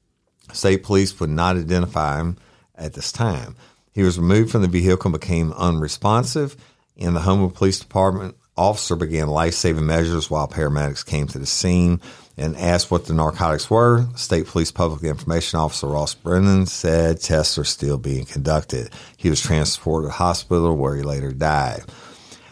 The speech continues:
"I acknowledge that we had an in-custody death that occurred as a result of a traffic stop," Houma P D Chief of Police Travis Terry said.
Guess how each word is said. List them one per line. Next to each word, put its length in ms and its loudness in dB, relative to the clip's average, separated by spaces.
"I 180 2
acknowledge 680 2
that 180 -6
we 180 2
had 380 4
an 140 -2
in-custody 640 0
death 320 0
that 120 -4
occurred 420 2
as 140 0
a 40 -10
result 480 0
of 80 -4
a 40 -2
traffic 380 -2
stop," 400 -8
Houma 340 0
P 400 -6
D 360 -2
Chief 240 0
of 80 -4
Police 280 0
Travis 400 0
Terry 460 0
said. 400 2